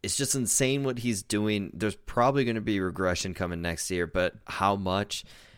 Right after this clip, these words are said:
Uh, the guy is just slinging the ball. They've got tape on him, and I feel like they can't even stop him. And even when they try to stop him, they get an interception. He's got that mentality like, "Oh, okay.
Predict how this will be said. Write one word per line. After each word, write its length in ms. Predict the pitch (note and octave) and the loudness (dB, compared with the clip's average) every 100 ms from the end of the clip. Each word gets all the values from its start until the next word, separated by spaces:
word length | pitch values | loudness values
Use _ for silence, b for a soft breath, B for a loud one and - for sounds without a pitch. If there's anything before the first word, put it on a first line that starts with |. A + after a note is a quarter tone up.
| B - | B -4
Uh, 280 | G2+ A#1+ | -2 0
the 160 | G#2+ A#2 | 0 2
guy 420 | A2+ A#2 A#2 A2 | 4 6 6 4
is 300 | - F#2+ E2 - - | 0 -2 -4 -10 -8
just 540 | - G#2 F#2+ - - - _ _ - | 2 4 4 2 -6 -16 _ _ -4
slinging 560 | - - A#2+ C3 C3 | -2 2 4 4 4
the 100 | A#2+ | 2
ball. 520 | F#2 F#2+ F#2 F#2 F2 - | 2 2 4 4 2 -2
They've 240 | G2+ G2+ | -2 -2
got 320 | F2+ A#2 B2 - | 2 2 2 -2
tape 320 | A2 A2+ G2+ | 2 2 4
on 180 | G2+ G2 | 2 2
him, 120 | F#2+ | -2
and 80 | F2+ | -2
I 100 | E2+ | -2
feel 160 | G2+ | -2
like 140 | F2+ F2 | -2 -2
they 120 | E2 | -4
can't 220 | G2 F2+ | -2 -2
even 160 | E2+ D#2+ | -2 -2
stop 400 | - F2 F2 - | 0 0 0 -2
him. 240 | F#2 F2 B B B B | -4 -4 B B B B
And 100 | A2 | 2
even 140 | B2+ | 4
when 80 | B2+ | 4
they 140 | B2+ A2+ | 2 0
try 260 | A#2+ A2+ | 4 4
to 60 | G#2+ | 4
stop 360 | - G#2 G2+ | 0 2 2
him, 200 | - G2+ | 0 -2
they 140 | F#2+ F#2 | -2 -2
get 240 | F2+ G2 | 2 2
an 140 | F#2+ F#2 | 2 -2
interception. 640 | F2 F2 F#2+ F2 F#2+ F2+ - | -4 -2 -2 -2 -4 -6 -6
He's 160 | F#2+ | -2
got 220 | A#2 G#2+ | 2 4
that 120 | A2+ E2+ | 2 0
mentality 720 | G2 D#2+ - F#2 F#2+ F#2 F2 | -2 -2 0 4 4 2 2
like, 220 | E2 D#2 | 0 -2
"Oh, 240 | B2+ B2+ | -4 -4
okay. 320 | G2 F2 D#2+ | -4 -2 -4